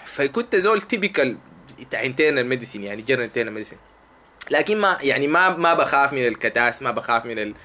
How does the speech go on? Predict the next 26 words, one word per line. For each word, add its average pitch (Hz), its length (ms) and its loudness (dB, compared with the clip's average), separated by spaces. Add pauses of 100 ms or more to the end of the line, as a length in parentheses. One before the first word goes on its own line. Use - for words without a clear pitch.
(580)
من 113 220 -6
الارست 110 640 -2
والقصص 113 460 -2
دي 104 120 -4
يعني، 101 280 -4 (280)
بشتغل. 120 460 0 (1500)
طبعًا 208 400 2 (160)
إذ-، 160 100 -6 (480)
مت-، 160 220 0
اتزوجت، 156 640 4 (460)
فبقت 180 440 2
قصة 151 280 0
ال-، 123 200 2
إنه 165 340 2
كمان 151 360 2
اللايف 139 400 2
ستايل 135 280 2
في 117 160 -4
بالي. 107 300 -2 (220)
ما 143 240 2
داير 151 520 2 (440)
أشتغل 113 360 -2
ليا 147 220 4
في، 117 300 -10 (120)
في 110 120 -12
حاجة. 143 540 0